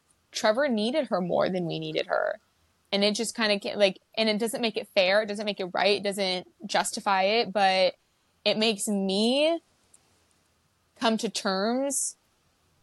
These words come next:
with the relationship that they have, so that I can come to terms with the type of relationship I have with my mom. And I'm not gonna say that I'm her second option or her back burner, but I know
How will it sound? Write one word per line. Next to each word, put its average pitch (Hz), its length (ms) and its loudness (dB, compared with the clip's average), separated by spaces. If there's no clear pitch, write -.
with 202 340 0
the 196 180 2
relationship 190 640 0
that 277 80 -2
they 277 100 2
have, 277 400 0
so 226 140 0
that 202 140 0
I 214 540 2
can 233 140 -6
come 208 200 -2
to 196 60 0
terms 196 280 -4
with 196 100 -6
the 214 100 0
type 196 200 0
of 196 120 -4
relationship 190 420 -2
I - 140 -2
have 180 140 -8
with 196 120 -10
my - 140 -8
mom. 87 300 -8
And 190 480 0
I'm 202 160 2
not 202 280 -2
gonna 202 220 0
say 196 280 4
that 190 160 2
I'm 185 380 -2
her 196 160 -2
second 190 340 -4
option 190 460 0
or 196 80 -2
her 190 140 0
back 170 340 -2
burner, 254 480 0
but 214 120 4
I 202 180 2
know 202 760 0